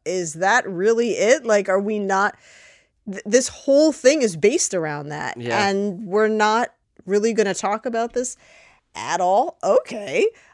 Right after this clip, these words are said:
Speaker 1: Um, yeah, I guess I, that, that, we're just gonna, we're just going
Speaker 2: Yeah.
Speaker 1: ass in. I mean, <laughs>
Speaker 2: Yeah, that was,
Speaker 1: Sure.
Speaker 2: that was a big problem for me because it,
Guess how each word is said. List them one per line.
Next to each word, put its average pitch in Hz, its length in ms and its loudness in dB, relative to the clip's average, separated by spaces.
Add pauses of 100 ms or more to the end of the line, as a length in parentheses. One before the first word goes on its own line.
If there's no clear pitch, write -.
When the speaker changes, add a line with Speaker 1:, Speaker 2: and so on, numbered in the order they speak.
(160)
Speaker 1:
Um, 196 560 0 (180)
yeah, 698 320 0 (200)
I 587 120 -4
guess - 380 -2 (260)
I, - 160 -6 (140)
that, 196 140 -4 (220)
that, 285 160 -6 (140)
we're 240 180 4
just 277 240 -2
gonna, 320 200 -4 (140)
we're 277 180 -8
just 294 180 -8
going 247 260 6
Speaker 2:
Yeah. 226 80 0 (120)
Speaker 1:
ass - 160 0
in. 330 180 2
I 240 160 4
mean, 233 340 -2
<laughs> 76 60 -8 (680)
Speaker 2:
Yeah, 120 140 -6
that 110 120 -10
was, - 100 0
Speaker 1:
Sure. 208 320 4
Speaker 2:
that - 140 -2
was 135 120 -10
a 120 60 -10
big 117 220 -14
problem 107 240 -12
for 113 120 -20
me 113 140 -8
because 104 360 -12
it, 107 180 -14